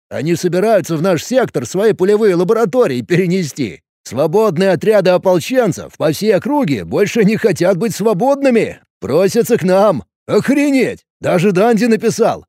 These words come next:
что за последний час пришло столько заявок, сколько с того момента, как мы в ксам вступили, не было". "Это же хорошо", — я улыбнулся. "Не знаю", — смутился Роберт.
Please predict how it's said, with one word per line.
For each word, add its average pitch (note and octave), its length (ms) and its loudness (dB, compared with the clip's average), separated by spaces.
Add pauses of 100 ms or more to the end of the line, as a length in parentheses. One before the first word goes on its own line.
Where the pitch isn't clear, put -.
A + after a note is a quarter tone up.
что - 260 -2
за F3 140 0
последний G3 580 0
час A3+ 500 0
пришло F#3+ 420 0
столько D4 420 -2
заявок, C#3+ 640 -2
сколько G3 400 0
с - 100 -6
того A3+ 220 2
момента, G#3 520 0
как C3 180 -4
мы G#3+ 180 2
в - 80 -6
ксам A#3+ 440 0
вступили, F#3+ 520 -2
не A#3 260 0
было". E2 360 -8 (420)
"Это F3 340 -6
же D3+ 140 -4
хорошо", — E3 560 -6 (300)
я A2 200 -6
улыбнулся. A#2+ 640 -4 (380)
"Не F#2+ 420 -8
знаю", — D#3+ 640 -4 (260)
смутился G#2+ 600 -4
Роберт. D2 460 -8